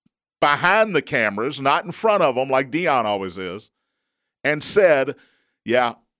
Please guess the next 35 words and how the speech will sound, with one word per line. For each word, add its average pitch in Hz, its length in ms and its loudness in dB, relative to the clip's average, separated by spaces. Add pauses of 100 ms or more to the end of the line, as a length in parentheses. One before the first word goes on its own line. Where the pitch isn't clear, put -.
(100)
Deion's 147 600 -6
right. 160 320 -4
It 143 120 -4
is 156 160 -4
personal. 104 420 -6
You 123 140 -8
guys 135 260 0
should 127 180 -12
take 135 220 -6
it 101 60 -10
personal." - 480 -16 (160)
And 190 180 -2
they 233 140 0
did. 240 400 0
And 208 160 -6
they 226 100 0
should - 320 -4
have 254 80 0
won 247 200 -2
the 233 80 -6
game. 214 340 -6 (1600)
And 127 200 -4
don't 151 260 -2
get 190 200 0
mad 143 300 0
when 131 160 -6
they 123 100 -2
knock 120 320 -2
your 123 100 -6
best 107 280 -8
player 98 260 -4
out 92 140 -4
of 92 60 -10
the 92 60 -12
game. 65 200 -16